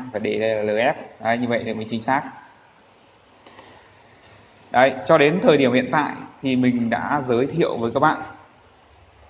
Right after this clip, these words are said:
cũng kha khá là những cái kiến thức, ờ, cơ bản ban đầu rồi, cho nên là đến, ờ, bây giờ chúng ta sau những, đến, ờ, sau bài sau nữa thì chúng ta có thể, ờ, thực hiện những cái bài toán rất là cơ bản ban đầu, ví dụ như là cộng,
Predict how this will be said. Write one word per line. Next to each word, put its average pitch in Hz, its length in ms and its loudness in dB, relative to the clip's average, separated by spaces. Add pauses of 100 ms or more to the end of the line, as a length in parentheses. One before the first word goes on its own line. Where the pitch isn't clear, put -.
(180)
cũng 127 200 -2
kha 151 220 0
khá 135 400 0
là 147 80 2
những 117 200 -2
cái 139 200 -4
kiến 127 180 -2
thức, 170 140 2 (400)
ờ, 123 240 0
cơ 147 60 2
bản 123 240 2
ban 117 120 2
đầu 117 180 2
rồi, 113 260 2
cho 131 60 -2
nên 131 120 0
là 113 100 -2 (220)
đến, 135 320 -4
ờ, 139 120 -2
bây 127 80 -2
giờ 120 220 -2
chúng 117 80 -8
ta 117 440 0 (420)
sau 127 340 4
những, 117 380 -2
đến, 135 320 -2
ờ, 131 300 0 (100)
sau 143 120 6
bài 123 120 2
sau 135 180 0
nữa 131 200 -2
thì 131 80 -4
chúng 117 100 -4
ta 123 160 0
có 135 60 -2
thể, 113 240 -6
ờ, 104 320 -8 (220)
thực 127 100 -8
hiện 131 300 -2
những 113 140 -6
cái 135 120 -6
bài 117 340 -4
toán 123 420 -2
rất 170 80 0
là 160 80 2
cơ 147 200 2
bản 113 280 -2
ban 117 120 -2
đầu, 117 220 2 (400)
ví 120 120 -6
dụ 127 100 -2
như 117 220 -6
là 110 260 -2 (580)
cộng, - 260 0